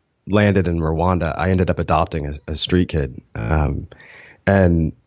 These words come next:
uh, Francois, he's now twenty-five, and he's the one with the two-year-old daughter. Um, it was the first time in my life I realized someone else was watching me and was gonna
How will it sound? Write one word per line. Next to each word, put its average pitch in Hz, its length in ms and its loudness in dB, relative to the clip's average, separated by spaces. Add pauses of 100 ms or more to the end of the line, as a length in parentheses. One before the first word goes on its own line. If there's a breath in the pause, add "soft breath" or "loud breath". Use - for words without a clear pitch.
uh, 78 380 2
Francois, 90 520 0
he's 92 200 -2
now 92 200 2
twenty-five, 82 600 0
and 80 80 -6
he's 80 180 -8
the 78 80 -8
one 78 160 -4
with 69 120 -10
the - 80 -8
two-year-old 71 440 -4
daughter. 69 320 0 (640 loud breath)
Um, 85 480 2 (840)
it 131 40 6
was 117 100 4
the - 40 -6
first 123 160 2
time 123 100 4
in 117 60 4
my 110 100 4
life 107 180 2
I 104 40 0
realized 104 300 2
someone 101 200 -2
else 101 160 -4
was 80 140 -12
watching 90 460 -2
me 82 200 -6
and 80 200 -6
was 80 160 -8
gonna 82 220 -4